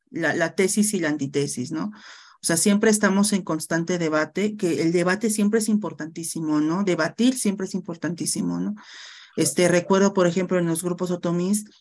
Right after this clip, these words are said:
eh, el primer debate que, que, que leí, ¿no? En cuestión, por ejemplo, entre los nahuas y los otomís fue el de Miguel Otón de Mendizábal con, con Manuel Gamio, ¿no? Este, este, este interesantísimo debate entre que si los otomís fueron los primeros pobladores del Valle de México, ¿no?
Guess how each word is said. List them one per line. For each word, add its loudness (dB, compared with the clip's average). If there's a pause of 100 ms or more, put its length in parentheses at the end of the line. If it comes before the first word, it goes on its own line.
eh, -2
el -4
primer 2
debate 2
que, -4
que, -18
que -2
leí, 2
¿no? 0
En 4
cuestión, -4
por 0
ejemplo, -4
entre -2
los 0
nahuas 0
y 0
los -2
otomís 2
fue -2
el 0
de 0
Miguel 2
Otón -4
de -4
Mendizábal 0
con, -4 (420)
con 4
Manuel 6
Gamio, 0
¿no? -4 (460)
Este, 4
este, 0
este 2
interesantísimo 0
debate 2
entre -2
que -4
si 0
los 0
otomís -2
fueron 0
los -4
primeros -2
pobladores 0
del 0
Valle 0
de 0
México, -2
¿no? 0